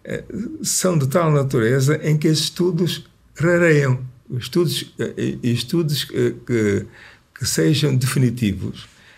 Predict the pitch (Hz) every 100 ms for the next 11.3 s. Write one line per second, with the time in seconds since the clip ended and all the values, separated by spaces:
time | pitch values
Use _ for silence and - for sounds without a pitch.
0 | _ 127 120 120 123 120 160 147 135 127
1 | 107 131 135 135 123 117 101 - - -
2 | - 120 123 123 139 131 131 123 113 113
3 | 135 147 139 147 156 143 147 165 151 -
4 | - - - - - _ _ - - -
5 | - 165 160 - 139 135 214 196 - 110
6 | 95 92 147 160 - - - _ _ -
7 | 104 101 - 117 117 160 175 - - -
8 | 135 120 107 - - - 135 131 123 120
9 | 117 113 147 127 113 104 113 107 104 98
10 | 117 180 160 101 113 98 95 95 98 101
11 | 113 127